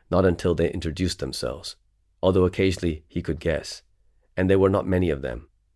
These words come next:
but there were enough, the right number, all those who were present being those who cared, and the ceremony did what it was meant to do, which was to make real what had happened, and to weave Anders and those others left behind into a shared web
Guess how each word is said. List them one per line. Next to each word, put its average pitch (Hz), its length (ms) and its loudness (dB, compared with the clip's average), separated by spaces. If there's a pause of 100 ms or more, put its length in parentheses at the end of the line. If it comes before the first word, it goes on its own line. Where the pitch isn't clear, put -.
(120)
but 85 140 -2
there 92 120 2
were 85 200 2
enough, 80 440 -4 (280)
the 87 80 -2
right 87 260 2
number, - 380 -10 (460)
all 92 260 4
those 87 240 2
who 87 80 -4
were 78 100 2
present - 400 -4 (240)
being 87 240 2
those 85 220 2
who 82 100 -6
cared, 78 460 -4 (420)
and 82 100 -2
the 90 60 2
ceremony 95 420 2
did 87 320 0 (260)
what 87 120 -2
it - 80 -2
was 85 140 -2
meant 87 220 2
to 71 60 -6
do, 58 300 -10 (400)
which 90 160 -2
was 87 160 0
to - 80 -2
make 90 260 2
real 87 280 2
what 76 140 -4
had 82 100 -2
happened, 76 440 -6 (320)
and 87 120 -4
to 95 100 0
weave 98 300 0
Anders 87 420 0
and 85 220 -4
those 87 240 2
others 82 360 -2
left 90 280 -4
behind 80 440 -2 (240)
into 92 220 -4
a 87 60 4
shared 90 340 2
web 82 340 0